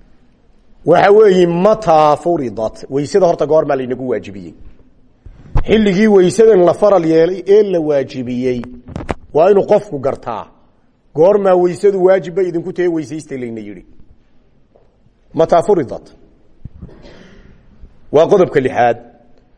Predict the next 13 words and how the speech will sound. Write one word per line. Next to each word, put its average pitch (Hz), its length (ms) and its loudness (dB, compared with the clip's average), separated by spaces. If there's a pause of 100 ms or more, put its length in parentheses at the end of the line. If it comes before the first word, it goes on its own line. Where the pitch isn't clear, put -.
(300)
Qodobka 247 380 2
toddobaad 196 420 2
kitaabkeennu 214 600 2
wuu 208 180 0
ka 233 160 2
aamusaye, 160 880 0 (440)
waa 185 280 2
sunanta 208 580 0
uu 165 280 -4
weysaysigu 160 600 -10
uu 127 180 -14
leeyahay, 117 340 -12
sunanta. 139 520 -8